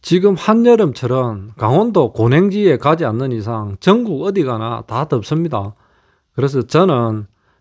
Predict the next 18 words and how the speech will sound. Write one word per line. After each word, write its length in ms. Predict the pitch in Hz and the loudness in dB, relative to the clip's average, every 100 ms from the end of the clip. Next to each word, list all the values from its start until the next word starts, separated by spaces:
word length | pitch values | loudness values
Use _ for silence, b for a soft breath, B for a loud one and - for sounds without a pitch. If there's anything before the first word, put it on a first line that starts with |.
| - | -10
아, 120 | 127 | -4
여행을 380 | 117 127 208 202 | 2 4 6 2
가시려면은 1000 | 131 156 196 185 117 113 117 120 107 98 - | 2 0 0 -2 -2 -4 -4 -4 -6 -10 -2
봄, 260 | 151 208 202 | 2 2 2
가을, 420 | 135 143 117 107 _ 127 | 2 2 0 -6 _ -14
예, 120 | 110 | -12
덥지도 420 | - 120 135 160 185 | -4 -4 0 0 0
않고 220 | 185 147 | -2 -6
춥지도 420 | - 170 190 170 | -6 -4 -4 -2
않을 240 | 113 113 | -2 -4
때 240 | - 123 117 - | -6 -10 -8 -6
그때 260 | 190 165 | -4 -2
가는 280 | 127 131 156 | -2 -2 -4
게 300 | 117 113 110 113 | -4 -4 -6 -4
제일 260 | 113 131 | 0 0
좋을 240 | 151 113 135 | 0 -2 -2
것 80 | 147 | -4
같습니다. 540 | 131 127 110 113 117 | -6 -10 -8 -8 -10